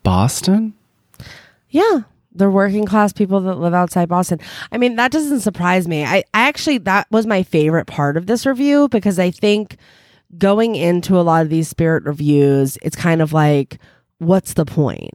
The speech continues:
Speaker 2: right? Like, ever, it's like
Speaker 1: Right.
Speaker 2: the butt of the joke at this point. Everybody knows we don't take Spirit. But at the end of the day, the reason why the airline exists is because it's supposed, supposedly, you know, a budget airline. So if you're somebody that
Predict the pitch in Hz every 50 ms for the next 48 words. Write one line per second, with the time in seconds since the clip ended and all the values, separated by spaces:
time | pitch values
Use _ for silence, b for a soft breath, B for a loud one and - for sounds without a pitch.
0 | - _ - 147 147 143 143 143 151 156 156 - - 151 151 151 147 - _ -
1 | - 196 196 190 208 - 202 185 - 113 104 196 202 196 185 180 - 190 185 185
2 | 180 165 151 165 151 - 170 165 156 151 - 147 - 127 135 - - 147 139 117
3 | - _ - - 170 165 175 175 175 175 170 165 160 160 156 151 147 147 143 143
4 | 139 131 143 - B B B B B B B 165 180 180 170 160 143 147 151 165
5 | 147 - - - - 294 294 240 175 143 - - 190 190 196 190 220 - - 196
6 | 208 208 196 180 165 175 170 156 208 240 269 240 180 147 143 143 143 143 151 147
7 | b b b b b b b b 180 190 190 175 208 226 233 208 196 196 185 180
8 | 175 170 156 - 165 175 170 165 165 156 147 143 147 160 208 294 285 233 190 -
9 | - 170 160 151 - 156 - - 185 165 151 151 147 - - 160 143 - 175 190
10 | 202 196 180 - - - - - - - 165 143 - 180 190 214 208 180 160 156
11 | 139 117 - 139 135 135 131 131 156 B B B B B B 196 185 175 165 -
12 | - 160 156 - 151 151 139 147 147 - - 202 247 262 226 160 123 123 123 131
13 | 147 - - 139 175 170 190 190 185 - 226 220 226 214 196 196 185 165 165 160
14 | -